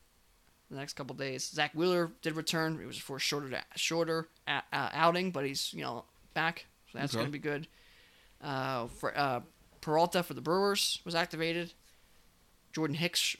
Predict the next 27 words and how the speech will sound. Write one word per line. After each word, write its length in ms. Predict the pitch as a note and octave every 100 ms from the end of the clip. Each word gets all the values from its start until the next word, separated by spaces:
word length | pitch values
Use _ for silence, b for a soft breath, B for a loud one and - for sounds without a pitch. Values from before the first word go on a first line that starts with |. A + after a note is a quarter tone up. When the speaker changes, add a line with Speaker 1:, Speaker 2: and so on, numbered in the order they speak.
| _ _ _ -
Speaker 1:
is, 180 | C#3 -
should 300 | - - D#3+
be 80 |
coming 200 | F#3 D3
back 200 | C#3 C3
here 80 | C#3
for 80 | -
the 60 | -
Cardinals. 540 | F3+ G3+ F#3 F3+ E3+
Tyler 220 | - D#3
Speaker 2:
Mm-hmm. 80 | C#3+
Speaker 1:
O'Neill, 360 | B2 D#3+ F3+ E3+
they're 120 | C#3+
starting 400 | - D3 B2+ B2
to 60 | -
ramp 240 | C#3 C#3
up 160 | C#3 -
things, 220 | C#3+ C#3
so 80 | A2+
they 120 | C3+
should 380 | D3 - C#3 B2
both 180 | C3+
be 140 | - A#2+
back 260 | A2+ B2
here 120 | - A#2+
pretty 180 | B2+
soon. 380 | - F3 F3+ F3